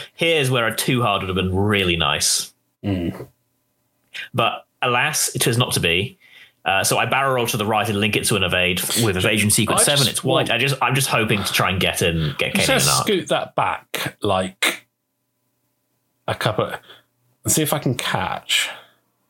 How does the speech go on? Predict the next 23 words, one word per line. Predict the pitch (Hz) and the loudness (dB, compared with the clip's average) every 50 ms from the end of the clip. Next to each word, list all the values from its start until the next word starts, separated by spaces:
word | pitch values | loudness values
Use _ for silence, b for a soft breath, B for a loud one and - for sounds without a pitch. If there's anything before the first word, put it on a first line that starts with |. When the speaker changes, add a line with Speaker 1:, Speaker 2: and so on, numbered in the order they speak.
| _ _ _ _ _ _ _ B B B B B B B | _ _ _ _ _ _ _ B B B B B B B
Speaker 1:
So | B 185 156 - | B 0 0 2
I | 139 160 165 156 | 2 2 0 0
thought | - - 185 185 208 214 | 0 0 0 0 0 0
about | 214 220 214 170 | 0 0 0 0
going | 151 175 165 156 151 151 | 2 2 2 2 0 0
back, | 131 107 101 107 147 190 - - - - - - | 0 0 0 0 -2 -2 -4 -8 -12 -14 -8 -4
but | - 143 | 0 0
I | 135 | 2
was | 143 135 | 2 2
like, | 135 135 - | 0 0 2
I, | 127 127 139 135 - | 0 0 0 0 -2
the | 156 135 151 | -2 0 2
most | 147 147 165 220 208 - | 2 4 4 4 4 2
Speaker 2:
Yeah, | - | 2
so | 175 - 190 | 2 2 2
Speaker 1:
important | 165 175 175 196 139 | 2 2 2 2 0
Speaker 2:
it, | 131 | 0
Speaker 1:
thing | - 185 | 0 2
Speaker 2:
it | 190 | 2
Speaker 1:
about | 190 - - | 4 4 4
Speaker 2:
would | - 131 | 4 2
Speaker 1:
this | 123 117 - | 2 2 2
move | 120 104 98 95 92 92 90 - - - | 2 2 2 2 2 0 0 -2 -4 -6